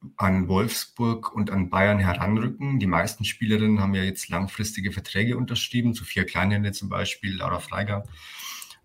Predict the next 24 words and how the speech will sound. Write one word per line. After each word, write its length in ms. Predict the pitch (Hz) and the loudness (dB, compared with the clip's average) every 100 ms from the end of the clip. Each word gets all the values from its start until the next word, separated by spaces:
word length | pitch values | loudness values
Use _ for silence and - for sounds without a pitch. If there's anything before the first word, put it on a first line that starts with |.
| _ - | _ 4
Ähm, 720 | 92 95 92 92 92 90 - | 6 8 8 6 4 0 -2
ist 220 | 110 - | -4 -2
es 60 | - | -2
vielleicht 360 | - 104 98 98 | 0 2 2 4
möglich, 360 | 107 131 139 | 2 2 -2
dass 200 | 117 104 | -2 0
man 160 | 107 101 | 2 4
da 540 | 98 101 104 101 - _ _ _ _ _ _ _ _ _ _ | 6 6 6 2 -2 _ _ _ _ _ _ _ _ _ _
langsam 520 | 98 98 131 123 120 | 2 6 6 6 6
so 80 | 110 | 4
einen 440 | 110 107 - - _ _ - | 6 6 4 -4 _ _ -2
richtig 440 | 113 - 147 117 | -2 -2 -6 -4
großen 440 | 120 104 131 135 131 | 2 4 2 0 0
Konkurrenten 960 | 117 107 104 92 123 131 143 143 131 - | 0 0 0 2 0 -2 -2 0 -2 -6
für 340 | - 117 110 | -6 -2 0
Bayern 320 | 107 104 117 | 4 4 4
und 120 | 113 | 0
für 180 | - 95 | 0 0
Wolfsburg 560 | 92 120 - - 143 131 | 0 -2 -6 -6 -6 0
in 80 | 131 | 2
der 80 | |
Bundesliga 500 | 131 135 139 - 127 | 2 0 0 -2 0
sehen 300 | 123 127 139 | 2 2 0
wird? 200 | 151 - | 0 -8